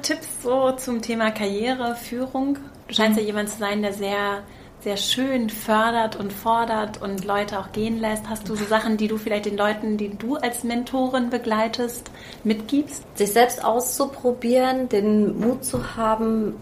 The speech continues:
Speaker 2: Entscheidungen zu treffen. Ich habe das erste Mal mich für Führung entschieden, bei einem Thema, in dem ich mich gut gefühlt habe. Weil ich, äh,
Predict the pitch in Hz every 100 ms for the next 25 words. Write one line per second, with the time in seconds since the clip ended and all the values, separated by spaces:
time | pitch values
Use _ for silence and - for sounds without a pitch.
0 | - - - 190 - 240 277 269 262 -
1 | 240 - 262 262 269 269 285 - - -
2 | - - - - 247 - 262 247 - 226
3 | - - 220 233 220 208 214 - 202 -
4 | 254 254 233 214 - 202 - 247 254 247
5 | 247 247 - - - - - - - -
6 | 208 220 214 247 220 196 185 185 190 185
7 | 190 - 185 - 175 - - - 175 -
8 | - - - - - - - - 190 196
9 | - 180 - 156